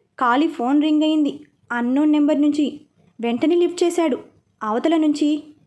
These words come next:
"ఏరా, నేను లేకపోయేసరికి ఎంజాయ్ చేస్తున్నారా?" అని వినపడింది సీరియస్ వాయిస్తో. కాళీ పైకి లేచి, "వీరా?" అన్నాడు ఆశ్చర్యంగా. అందుకో అలర్ట్ అయ్యి పైకి లేచారు. "ఇది ఎవరి నెంబర్?"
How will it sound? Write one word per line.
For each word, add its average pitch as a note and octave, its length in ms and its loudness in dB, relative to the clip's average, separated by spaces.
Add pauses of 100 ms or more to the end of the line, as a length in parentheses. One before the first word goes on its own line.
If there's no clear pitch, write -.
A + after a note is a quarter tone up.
(120)
"ఏరా, D4 500 2 (340)
నేను C4+ 200 0
లేకపోయేసరికి D#4 880 0
ఎంజాయ్ C#4+ 380 2
చేస్తున్నారా?" D#4 680 2 (240)
అని C#4+ 180 0
వినపడింది C#4+ 680 0
సీరియస్ D#4+ 520 -2
వాయిస్తో. D4+ 540 0 (480)
కాళీ B3+ 260 0
పైకి C4+ 300 -2
లేచి, D4 400 0 (260)
"వీరా?" F#4+ 500 2 (360)
అన్నాడు D4+ 340 0 (100)
ఆశ్చర్యంగా. D4 800 -2 (400)
అందుకో C#4 520 0
అలర్ట్ B3 320 -2
అయ్యి F4 300 0
పైకి F#4 200 0
లేచారు. F4 460 0 (520)
"ఇది C#4+ 160 -2
ఎవరి C4 340 2
నెంబర్?" G#4 380 2